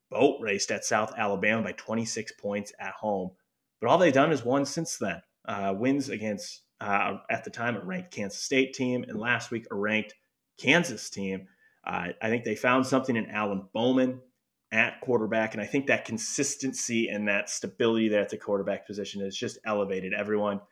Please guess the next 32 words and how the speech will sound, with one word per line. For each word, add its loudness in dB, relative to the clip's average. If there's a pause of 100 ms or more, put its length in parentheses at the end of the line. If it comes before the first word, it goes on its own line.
(340)
um, -4
as 4
they 8
win 4
a -6
nice 2
shootout 0
game -4 (420)
against -4
Kansas. -4
And -6
now 2
they're 8
four 0
and -2
three, -8 (1120)
three 2
and 4
one, 0 (420)
uh, -4 (200)
in 6
the 0
Big 0
Twelve. 0
Um, -2
and -4
I -2
think, -2 (400)
um, -4 (220)
things 8
are 2 (120)
looking, 2